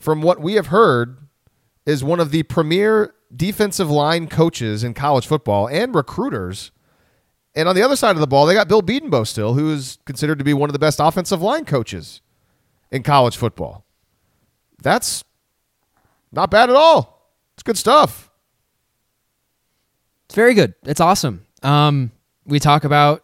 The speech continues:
Speaker 2: making good decisions and stacking them on top of each other. Todd Bates coming here is, I mean, I, I think, I think that's a bigger hire than Jeff Lebby. I think that's a more important hire than Jeff Lebby. Um,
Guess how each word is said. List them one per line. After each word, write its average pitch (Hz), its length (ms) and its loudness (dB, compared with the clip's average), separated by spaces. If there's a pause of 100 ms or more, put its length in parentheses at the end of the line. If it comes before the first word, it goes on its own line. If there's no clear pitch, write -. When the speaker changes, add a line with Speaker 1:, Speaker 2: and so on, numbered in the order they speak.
(140)
Speaker 2:
making 147 380 0
good 147 160 4
decisions 160 540 2
and 131 120 -2
stacking 139 340 0
them 135 100 0
on 127 100 0
top 131 200 2
of 131 140 -2
each 139 140 0
other. 175 320 0 (1200)
Todd 156 260 0
Bates 156 240 0
coming 165 240 0
here 180 220 2
is, 147 100 0
I 135 80 -2
mean, 135 120 2
I, 135 220 0
I 135 120 2
think, 151 240 -2
I 131 80 2
think 147 180 -2
that's 151 220 2
a 156 40 2
bigger 143 280 2
hire 127 360 2
than 127 140 -4
Jeff 120 220 -2
Lebby. 131 420 -4
I 110 100 -8
think 127 200 -6
that's 156 160 -2
a - 20 -2
more 120 160 -2
important 135 400 -4
hire 139 260 2
than 139 120 0
Jeff 139 220 0
Lebby. 156 340 0 (720)
Um, 117 500 -2